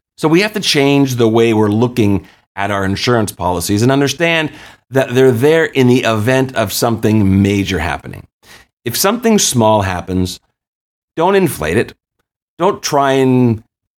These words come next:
beef it up a little bit. Or as I've heard people refer, don't pad the claim to help fill your deductible. All of these things, on top of being fraudulent and, and not correct to do, period, they will end up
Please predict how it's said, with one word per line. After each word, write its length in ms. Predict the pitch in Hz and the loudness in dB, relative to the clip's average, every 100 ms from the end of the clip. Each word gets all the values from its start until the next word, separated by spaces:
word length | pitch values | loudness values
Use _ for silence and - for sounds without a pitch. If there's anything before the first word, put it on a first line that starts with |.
| _ | _
beef 260 | 123 117 120 | -2 0 0
it 80 | |
up 180 | 101 87 | -2 -4
a 40 | 92 | -4
little 200 | 95 87 | -4 -4
bit. 320 | 90 123 - _ _ | -2 -4 -6 _ _
Or 200 | 113 120 | -2 0
as 160 | 120 107 | -2 -2
I've 160 | 107 | -2
heard 200 | 110 110 | -2 0
people 240 | 117 107 101 | 0 0 0
refer, 340 | 98 101 90 _ | 0 -2 -4 _
don't 280 | 160 196 _ - | -4 -4 _ -10
pad 560 | - 104 113 110 110 | -6 -2 0 0 -2
the 180 | 104 95 | -4 -6
claim 520 | - 104 101 98 101 | -2 -2 -2 -2 -2
to 100 | 104 | -2
help 240 | 90 101 - | -4 -6 -4
fill 160 | 92 | -2
your 120 | 92 | 0
deductible. 500 | 92 85 80 - 92 - | -2 -4 -6 -4 -4 -2
All 200 | 139 196 | 0 2
of 60 | |
these 160 | 170 131 | 2 2
things, 440 | 123 117 110 110 _ _ _ _ | 2 2 2 -2 _ _ _ _
on 140 | 101 | -8
top 240 | 101 107 98 | -4 -4 -4
of 100 | 92 | -4
being 220 | 90 87 | -4 -4
fraudulent 640 | 82 113 110 92 90 92 | -2 -2 -2 -2 -2 -2
and, 320 | 82 78 78 - | -2 -2 -4 -6
and 300 | 65 71 - | -6 -6 -4
not 360 | 76 52 - | -4 -4 -10
correct 440 | - 71 85 - - | -6 -2 -2 -4 -10
to 80 | 101 | 0
do, 320 | 131 110 - _ _ | 2 2 -4 _ _
period, 540 | 208 214 110 101 127 - - - - _ _ | -2 0 2 0 -2 -10 -20 -20 -20 _ _
they 180 | 151 180 | 0 2
will 240 | 180 175 - | 2 0 0
end 280 | 180 208 | 0 2
up 220 | 160 147 | 0 -2